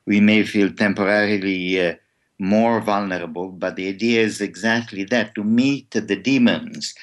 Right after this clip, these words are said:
I often lecture on the Divine Comedy, and, uh, Dante, in order to reach heaven, first has to explore hell in all its different manifestations.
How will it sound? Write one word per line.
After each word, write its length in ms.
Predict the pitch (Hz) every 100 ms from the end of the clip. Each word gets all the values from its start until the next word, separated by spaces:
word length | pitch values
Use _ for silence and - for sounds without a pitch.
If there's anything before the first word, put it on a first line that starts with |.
| - - _
I 160 | 113 120
often 380 | 135 - 120 120
lecture 360 | 123 - 123
on 140 | 104 104
the 80 | 101
Divine 540 | 95 95 113 113 110
Comedy, 600 | 113 113 104 85 87 90
and, 280 | 95 92 87
uh, 140 | 90 85
Dante, 760 | - 117 120 117 107 92 101 _ _ - - - -
in 260 | 98 107
order 320 | 127 139 135 123
to 220 | 120 113
reach 320 | 120 123 -
heaven, 720 | - 135 123 107 95 104 113 -
first 520 | - 143 143 143 -
has 220 | 120 104
to 140 | - 110
explore 760 | 92 - - 117 123 123 117
hell 520 | 110 120 117 117 110 110
in 220 | 123 104 110
all 440 | 117 120 123 120
its 380 | 117 104 - -
different 500 | 101 113 110 110 95
manifestations. 1200 | 95 95 85 95 - - 95 92 95 62 - -